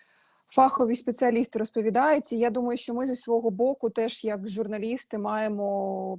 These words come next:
підсвічувати ці теми, бо це теж важливо, це теж ще один фронт, бо у нас багато фронту зараз. І ще наостанок декілька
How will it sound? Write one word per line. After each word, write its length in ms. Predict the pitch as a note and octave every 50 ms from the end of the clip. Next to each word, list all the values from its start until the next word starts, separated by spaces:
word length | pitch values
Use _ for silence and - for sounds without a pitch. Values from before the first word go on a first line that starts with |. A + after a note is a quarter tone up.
| -
підсвічувати 800 | - G3+ - - - G#3+ A3+ A3 - - G3 G3 G3 F#3+ - F#3+
ці 220 | F#3 - - G3+ F#3+
теми, 560 | - - G#3+ A3+ B3 C4 B3 A3 G#3 G3+ G3
бо 140 | F#3 F3+ F3
це 180 | - - G3+
теж 500 | F#3 - G3 F#3+ G3 G#3+ - - - - F#3+
важливо, 420 | G3+ G3+ - G#3+ A3+ A#3 A3 G#3
це 280 | - - - - A3 G3
теж 280 | - A#3 A#3 B3 B3+
ще 300 | - - - - A#3 A3+
один 320 | A3+ A3+ G3 G#3+ G#3 G#3 A3
фронт, 540 | - - G#3 F#3+ F3 D#3+ E3 F3+ - - -
бо 160 | A3 F#3+ F3+ F3+
у 60 | F3+
нас 340 | F#3+ F#3 G3 G#3 - - - - - - - - - _ _ _ _ _ -
багато 680 | G#3+ A3 A3 A3 A#3 A3 A3 A3 - G#3 G3+ G3+ G3+ G3+
фронту 420 | - - A3 G#3+ G#3+ G3+ A3 G#3+
зараз. 440 | G#3 G#3 G3+ G#3 G#3 G#3+ - - - A#3
І 180 | A#3 A#3+ B3
ще 280 | B3 - - - C#4+ D4+
наостанок 840 | D4+ D4 C4+ C4 C4+ C4+ - - C4+ C#4+ D4+ D4 C4+ C4 A3 A3+
декілька 640 | G3+ B3 B3 B3 - B3+ A3+ G#3+ - - A3+ A3 A3